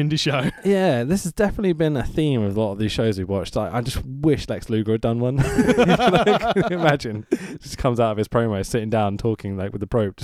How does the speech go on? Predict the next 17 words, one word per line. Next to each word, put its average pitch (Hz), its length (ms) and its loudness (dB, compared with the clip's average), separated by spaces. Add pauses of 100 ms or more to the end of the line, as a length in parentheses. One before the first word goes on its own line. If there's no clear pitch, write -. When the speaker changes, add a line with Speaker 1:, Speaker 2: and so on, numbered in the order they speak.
(100)
Speaker 2:
<laughs> - 120 -18
Just - 220 -12
grabs 139 280 -2
some 139 160 0
guy, 127 120 -2
does 151 220 -2
a 175 40 2
one-man 156 380 -2
Spanish 151 320 -6
fly, 160 240 -2
like, 147 180 -4 (280)
"Indie 262 680 2
wrestling." 214 680 2 (160)
Speaker 1:
It's 123 160 -8
the 139 160 -8
all-American 170 600 2
fly. 147 480 0